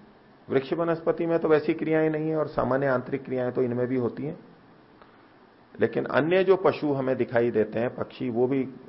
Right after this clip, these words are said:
चलना फिरना, उसमें भी कुछ हम चयन देखते हैं, धूप में बैठना, छाया में जाना, इसको खाना, उसको नहीं खाना,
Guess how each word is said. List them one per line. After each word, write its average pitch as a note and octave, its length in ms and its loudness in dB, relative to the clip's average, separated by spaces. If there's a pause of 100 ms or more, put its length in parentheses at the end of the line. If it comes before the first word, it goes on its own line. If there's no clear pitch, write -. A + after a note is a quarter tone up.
(280)
चलना A#2+ 380 2
फिरना, A#2+ 480 0
उसमें A#2 300 -2
भी B2+ 80 2
कुछ B2+ 220 -4
हम A2+ 120 -2
चयन B2 380 0
देखते A#2 340 -2
हैं, A2+ 360 -4
धूप A2+ 220 -4
में A#2 100 0
बैठना, A2 400 0
छाया G#2+ 340 -6
में G#2+ 160 -4
जाना, G2+ 340 -4
इसको G#2 320 -4
खाना, A2 320 -4
उसको G#2+ 260 -6
नहीं G#2+ 220 -4
खाना, G2+ 400 -6